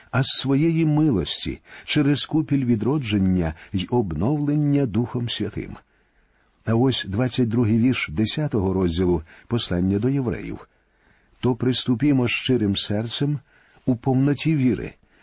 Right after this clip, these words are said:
окропивши серця від сумління лукавого та обмивши тіла чистою водою». Двадцять п'ятий вірш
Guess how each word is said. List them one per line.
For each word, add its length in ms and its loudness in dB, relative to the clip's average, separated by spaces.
окропивши 680 0
серця 540 -2
від 180 0
сумління 720 2
лукавого 760 -4
та 100 -2
обмивши 600 0
тіла 400 -2
чистою 560 -2
водою». 380 -6
Двадцять 460 0
п'ятий 300 0
вірш 300 -2